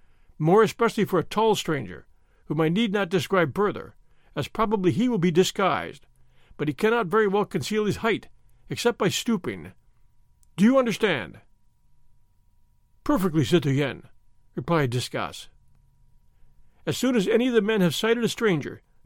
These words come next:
two of them are to keep him in view. The man who loses sight of the tall stranger, after he is once seen, will pay for his negligence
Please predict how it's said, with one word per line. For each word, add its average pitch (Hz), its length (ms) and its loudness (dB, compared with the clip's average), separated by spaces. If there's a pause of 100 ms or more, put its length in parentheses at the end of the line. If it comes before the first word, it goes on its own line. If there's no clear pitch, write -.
two 277 160 2
of 185 100 4
them 185 120 4
are 185 80 4
to 175 60 2
keep 233 240 -2
him 214 120 0
in 180 120 6
view. 131 380 0 (720)
The 139 100 -4
man 214 220 2
who 214 80 4
loses 185 420 0
sight 240 260 0
of 160 60 -4
the 139 80 -6
tall 196 240 0
stranger, 196 500 -2 (360)
after 151 220 -4
he 147 60 0
is 131 120 -2
once 190 240 -2
seen, 170 400 -4 (560)
will 143 80 -2
pay 208 260 4
for 190 160 2
his 131 120 2
negligence 202 580 -2